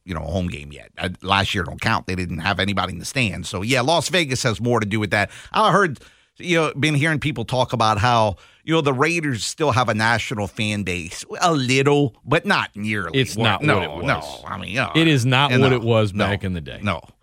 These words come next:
Speaker 1: So all of that has to do a lot more with Las Vegas. That's ninety-five percent Las Vegas and five percent people wanting to see the Raiders.
Speaker 2: I guess,
Speaker 1: Yes.
Speaker 2: if even that.
Speaker 1: Yeah.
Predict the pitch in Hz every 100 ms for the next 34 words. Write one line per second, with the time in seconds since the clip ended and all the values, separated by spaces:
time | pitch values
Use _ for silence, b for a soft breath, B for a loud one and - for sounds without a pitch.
0 | b b - 147 156 196 185 147 139 135
1 | 123 - 117 110 104 120 131 135 120 110
2 | 92 92 87 78 95 87 147 - 165 185
3 | 170 - 156 143 135 - 131 123 110 127
4 | 117 104 - B - 104 - 143 139 131
5 | 120 - 127 107 - - 120 101 101 107
6 | - - 101 85 90 98 104 85 113 95
7 | - - 101 92 123 120 123 98 82 117
8 | 101 92 78